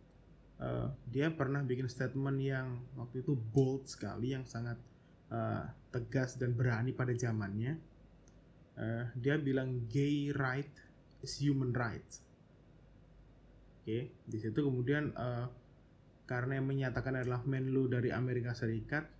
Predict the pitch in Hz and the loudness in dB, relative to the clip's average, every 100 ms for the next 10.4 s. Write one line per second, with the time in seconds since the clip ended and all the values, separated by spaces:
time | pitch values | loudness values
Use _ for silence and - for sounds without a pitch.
0 | - 113 113 104 104 117 120 123 117 117 | -8 -4 0 0 0 -2 -2 -2 0 0
1 | 117 117 104 113 123 120 120 117 - - | -2 -2 -2 -2 0 0 0 -2 -10 -20
2 | - - - - 131 127 123 - - - | -20 -20 -12 -2 -2 -2 -4 -10 -12 -2
3 | 123 117 - 143 135 131 131 - - 117 | 0 0 -4 -2 0 0 -2 -4 -6 -6
4 | 123 123 - 165 165 175 - - - - | -6 -6 2 4 2 -4 -12 -20 -20 -20
5 | - - - - 131 123 123 131 139 147 | -20 -20 -20 -8 -2 -2 -2 -2 0 0
6 | 120 117 127 117 117 127 123 123 123 123 | -2 -2 -2 -2 -2 -4 -4 -4 -4 -4
7 | 123 123 - - - - - 120 113 113 | -6 -10 -18 -20 -20 -8 -4 -2 -2 -4
8 | - - - - - 147 135 135 - - | -8 -20 -20 -4 6 8 6 2 -8 -6
9 | 127 127 143 - - 127 120 120 123 123 | -2 0 -2 -6 -4 -4 -2 0 0 2
10 | 110 104 139 - | 0 0 -4 -6